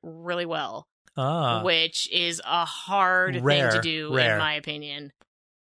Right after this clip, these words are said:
Speaker 1: Like, I am generally not a fan of just the stash, but there's a
Speaker 2: He,
Speaker 1: few people
Speaker 2: he
Speaker 1: out
Speaker 2: does
Speaker 1: there
Speaker 2: it.
Speaker 1: who can do it.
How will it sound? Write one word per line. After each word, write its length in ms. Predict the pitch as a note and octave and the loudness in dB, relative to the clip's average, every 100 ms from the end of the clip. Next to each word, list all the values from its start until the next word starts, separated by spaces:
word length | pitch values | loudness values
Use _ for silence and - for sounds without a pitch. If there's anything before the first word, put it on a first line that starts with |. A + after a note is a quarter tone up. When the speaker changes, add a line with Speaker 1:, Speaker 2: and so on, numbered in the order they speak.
| - | -4
Speaker 1:
Like, 200 | D#3+ - | -4 0
I 160 | E3 E3 D#3+ | 0 2 2
am 160 | E3+ E3+ | 0 0
generally 380 | F3+ F3 E3+ | 0 0 0
not 340 | F3 F3+ D#3+ D#3+ | -2 0 2 2
a 60 | |
fan 400 | - D#3+ D3 D3+ | 0 -2 0 0
of 240 | - D3 D3+ | -2 -4 -4
just 340 | E3 D3+ - | -4 -4 -6
the 80 | D#3+ | -10
stash, 560 | - D3+ C#3 C#3+ - - | -6 -4 -4 -6 -8 -6
but 340 | D#3+ C#3+ C#3+ - D#3+ D3+ _ _ _ _ _ - | -4 -4 -8 -12 -18 -20 _ _ _ _ _ -4
there's 180 | A3 | -2
a 40 | B3 | 2
Speaker 2:
He, 160 | C#3+ | 2
Speaker 1:
few 40 | C#3 | 2
people 280 | A#3 C#3+ - | 2 2 4
Speaker 2:
he 60 | |
Speaker 1:
out 40 | E3 | 4
Speaker 2:
does 100 | E3+ | 4
Speaker 1:
there 120 | E3+ | 0
Speaker 2:
it. 60 | |
Speaker 1:
who 100 | F3+ | -2
can 140 | E3+ E3+ | -6 -6
do 120 | D#3+ | -6
it. 320 | D3+ D3+ - | -8 -12 -14